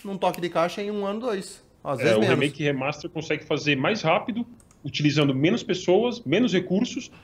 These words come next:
Speaker 2: e obtendo aí uma chance de lucro muito grande, porque ele, ela t-, tem a garantia de que aquele produto funcionou no passado.
Speaker 1: Exato.
Speaker 2: E as pessoas já vão partir do pressuposto da nostalgia pra comprar. As pessoas já estão predispostas a comprar.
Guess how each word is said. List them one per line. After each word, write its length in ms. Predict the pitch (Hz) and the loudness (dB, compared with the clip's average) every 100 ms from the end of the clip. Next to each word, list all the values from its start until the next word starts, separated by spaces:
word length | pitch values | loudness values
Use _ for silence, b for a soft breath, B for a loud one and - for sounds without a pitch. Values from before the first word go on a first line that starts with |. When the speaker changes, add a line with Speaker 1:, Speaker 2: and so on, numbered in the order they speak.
| b b - | b b 2
Speaker 2:
e 180 | 208 | 6
obtendo 520 | 247 165 - 165 208 160 | 6 4 2 2 2 2
aí 80 | |
uma 140 | 170 165 | 2 0
chance 340 | - 156 156 | 0 -2 -2
de 120 | 139 | -4
lucro 440 | 127 156 - 208 - - _ _ _ _ _ | 0 0 0 -4 -6 -14 _ _ _ _ _
muito 360 | 147 160 185 208 | 0 4 4 6
grande, 340 | 175 165 180 | 6 6 4
porque 420 | - 208 202 196 - | 2 0 4 4 4
ele, 180 | 180 170 | 2 2
ela 160 | 151 156 | 0 0
t-, 140 | - | -2
tem 180 | - 151 | -2 0
a 60 | 139 | 2
garantia 960 | 151 175 151 - - 147 185 156 113 | 2 2 0 -4 -6 -4 -2 0 0
de 100 | 107 | -4
que 100 | 113 | -6
aquele 200 | 131 135 | -4 -2
produto 340 | 131 135 131 120 | -2 -2 -2 -2
funcionou 380 | - - 127 127 | -2 0 2 2
no 80 | |
passado. 560 | 127 127 - 117 113 95 | 2 0 2 2 4 2
Speaker 1:
Exato. 440 | 101 117 104 - 95 | -2 -2 -2 -6 0
Speaker 2:
E 80 | 131 | 0
as 80 | |
pessoas 420 | - 143 - 151 147 | 2 -2 0 -2 0
já 80 | |
vão 300 | 135 120 160 | -2 2 2
partir 280 | 196 180 - | 4 0 0
do 80 | 156 | -4
pressuposto 600 | 156 151 - - 135 135 | -2 -4 -6 -4 -4 -2
da 80 | 127 | -2
nostalgia 480 | 165 180 185 135 175 | -2 0 0 2 0
pra 200 | 165 180 | 2 0
comprar. 600 | - - - 123 110 - | 0 -2 2 2 0 -4
As 120 | 123 | -2
pessoas 320 | - - 175 | -2 -2 0
já 80 | 160 | 0
estão 180 | 160 190 | -2 -2
predispostas 880 | 190 190 170 165 - 160 165 170 127 | 0 0 0 -6 0 4 4 2 -6
a 40 | |
comprar. 380 | 127 113 110 B | -6 -2 -2 B